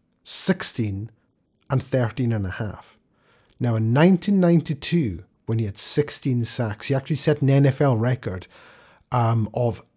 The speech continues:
having ten consecutive games with a sack,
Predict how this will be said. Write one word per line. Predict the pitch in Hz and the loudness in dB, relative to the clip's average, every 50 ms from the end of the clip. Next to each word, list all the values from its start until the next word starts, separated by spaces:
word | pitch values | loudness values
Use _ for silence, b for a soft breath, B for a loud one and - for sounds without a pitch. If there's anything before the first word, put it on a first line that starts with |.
| _ _ _ _ | _ _ _ _
having | - - 135 123 127 120 117 - _ | 2 2 2 4 4 0 -2 -6 _
ten | - - - 147 147 160 180 190 185 - - | -8 0 2 4 4 4 4 2 -2 -6 -4
consecutive | - 147 135 131 - - - 151 147 135 - 180 170 170 151 135 | -2 0 0 0 0 0 0 0 -2 0 -2 -2 0 0 -2 -2
games | - - 131 123 120 110 104 104 - - - _ _ _ _ _ _ _ | -2 0 0 0 0 0 -2 -4 -6 -8 -10 _ _ _ _ _ _ _
with | - 117 139 131 135 | -2 0 0 2 2
a | 151 | 0
sack, | - - - - - 139 120 98 98 - - - - | -2 0 -2 2 2 2 0 0 -4 -10 -14 -18 -20